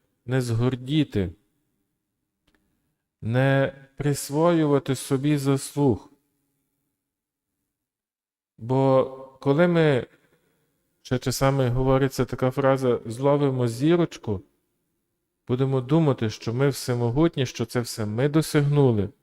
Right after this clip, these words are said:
що ця фірма, яку я маю, що цей дім, який я маю, що ті діти, які такі гарні, що це все моя заслуга, то воно тоді дуже швидко щось почне валитися.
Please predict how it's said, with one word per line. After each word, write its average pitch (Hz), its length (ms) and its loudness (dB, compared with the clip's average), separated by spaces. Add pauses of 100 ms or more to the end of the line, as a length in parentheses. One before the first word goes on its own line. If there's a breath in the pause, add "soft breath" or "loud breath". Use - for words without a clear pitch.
(680)
що - 180 -10
ця 110 200 0
фірма, 156 440 0
яку 131 280 0
я 120 140 2
маю, 110 460 -2 (720)
що 113 280 -2
цей 120 300 -4
дім, 143 340 0
який 135 340 0
я 117 140 0
маю, 101 500 -2
що - 200 -10
ті 107 180 -6
діти, 143 380 0
які 151 260 0
такі 131 300 -2
гарні, 113 460 0
що - 140 -8
це 120 160 -4
все 117 200 -6
моя 113 400 2
заслуга, 131 640 0 (1500)
то 117 100 -2
воно 120 300 -2
тоді 113 280 -6
дуже 117 280 -4
швидко - 420 -4
щось - 280 -6
почне - 380 -6
валитися. 104 600 -2